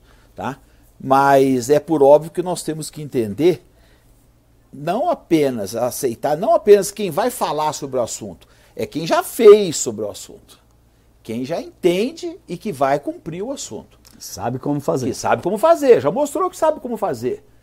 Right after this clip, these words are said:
Speaker 1: A linha branca, né? Já, a linha branca, o, o pobre tinha condição de chegar, é, é, é, é, lá no Magazine, lá na loja e comprar ali a sua máquina de lavar, comprar ali o seu fogão,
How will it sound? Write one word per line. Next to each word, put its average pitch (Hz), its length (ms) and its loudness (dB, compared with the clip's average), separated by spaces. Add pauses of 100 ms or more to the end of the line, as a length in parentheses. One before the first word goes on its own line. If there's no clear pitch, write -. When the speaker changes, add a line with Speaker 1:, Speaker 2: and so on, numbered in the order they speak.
(440)
Speaker 1:
A - 140 -12
linha 165 180 -4
branca, 196 460 4 (100)
né? 190 240 -14
Já, 185 160 -8 (220)
a 185 80 -12
linha 320 260 -4
branca, 311 380 0
o, 381 320 0
o 254 60 -6
pobre 240 480 2
tinha 285 200 -8
condição 226 440 2
de 220 60 -12
chegar, 196 680 -2 (360)
é, 165 80 2
é, - 20 6
é, 151 680 2
é, 135 320 0 (200)
lá 135 180 2
no 151 80 0
Magazine, 160 800 -4
lá 156 160 -2
na 151 120 -4
loja 180 500 0
e 330 60 -4
comprar 262 420 0
ali 208 420 2
a 143 80 4
sua 127 480 -2 (200)
máquina 143 360 2
de 120 100 -8
lavar, 147 840 4
comprar 135 380 -4
ali 127 180 -4
o 127 40 -6
seu 127 140 -10
fogão, 151 920 0